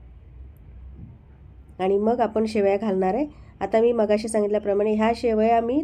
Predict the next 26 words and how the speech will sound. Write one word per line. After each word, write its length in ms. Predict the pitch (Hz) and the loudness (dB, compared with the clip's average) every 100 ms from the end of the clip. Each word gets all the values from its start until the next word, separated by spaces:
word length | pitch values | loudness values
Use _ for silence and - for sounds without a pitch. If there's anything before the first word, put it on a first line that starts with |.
| 269 | 0
तयार 260 | 196 196 | 2 2
भाजलेल्या 480 | 196 190 180 196 226 | 0 -4 0 0 2
घेतल्या 280 | 226 220 233 | 0 0 0
आहेत, 120 | 302 - - - - | -2 -6 -20 -20 -4
त्यामुळे 300 | 214 214 254 | -2 0 0
मी 100 | 269 | 0
अशी 180 | 254 311 | 0 2
डायरेक्ट 400 | 226 190 202 202 | 2 2 2 -2
घालते. 400 | 202 180 262 349 - - - - | -6 -2 -2 -2 -8 -20 -20 -10
अ, 180 | 196 190 190 | -6 -4 -2
तुम्ही 260 | 196 196 | 0 2
जर 220 | 202 208 208 | 2 0 0
कच्च्या 440 | 208 196 - 202 | -2 -2 0 0
घेणार 260 | 202 196 196 | 0 0 -2
असाल 320 | 185 202 190 | -2 -4 -4
तर 80 | 190 | -4
ज्या 160 | 190 185 | -2 0
पांढऱ्या 380 | 185 175 175 190 | 0 0 0 0
असतात 300 | 185 214 269 - - - - | -2 -4 -6 -8 -20 -14 -4
त्या 80 | 240 | -4
आधी 520 | - 202 196 262 294 294 | -2 -2 0 -2 -2 2
तेल 380 | 254 262 262 - | 4 4 0 -6
तूप 140 | 262 262 | -6 -2
न 200 | 233 269 | 0 0
घालता 400 | 247 233 220 294 - - - - | 0 -6 -2 -4 -4 -18 -20 -12
छान 160 | 262 294 | -4 -4